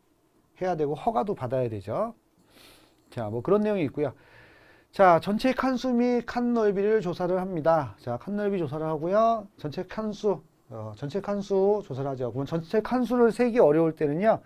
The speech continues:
칸 넓이를 한 다음에 그다음에, 어, 전체 면적이 있잖아요. 그죠? 경작 면적이 있을 때 그거를 칸 넓이로 나누어서 계산할 수도 있다. 그러니까 넓이 면적하고 칸하고,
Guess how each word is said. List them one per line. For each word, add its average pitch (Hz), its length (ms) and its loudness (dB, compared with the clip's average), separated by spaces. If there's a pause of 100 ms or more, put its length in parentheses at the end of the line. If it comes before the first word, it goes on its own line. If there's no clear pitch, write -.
(340)
칸 240 220 0
넓이를 226 460 2
한 196 120 -2
다음에 165 480 -2 (420)
그다음에, 143 440 -4 (380)
어, 120 140 -4
전체 190 300 0
면적이 160 340 0
있잖아요. 120 500 -8
그죠? 127 140 -10
경작 139 340 -6
면적이 131 340 -4
있을 110 220 -10
때 214 500 0
그거를 180 560 -2
칸 240 220 -4
넓이로 233 400 -2
나누어서 165 760 -4 (340)
계산할 131 680 -8
수도 117 300 -12
있다. 123 320 -10 (500)
그러니까 160 240 2
넓이 208 300 6
면적하고 208 1080 4 (1700)
칸하고, 202 720 0